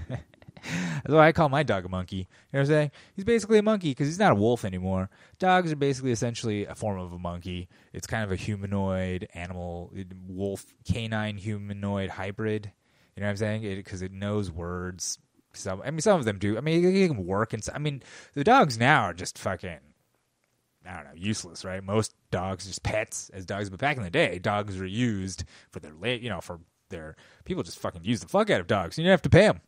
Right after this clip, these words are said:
And fucking <laughs> and they were happy to do it. They were happy to do it because they were fucking eating and getting love and,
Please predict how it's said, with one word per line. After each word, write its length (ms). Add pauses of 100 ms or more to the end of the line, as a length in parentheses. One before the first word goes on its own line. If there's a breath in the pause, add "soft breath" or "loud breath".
(180)
And 140
fucking 260
<laughs> 1800
and 100
they 120
were 160
happy 320
to 80
do 220
it. 180 (300 loud breath)
They 80
were 60
happy 300
to 80
do 160
it 160
because 280
they 120
were 120
fucking 260
eating 460 (260 loud breath)
and 100
getting 220
love 440 (300 soft breath)
and, 520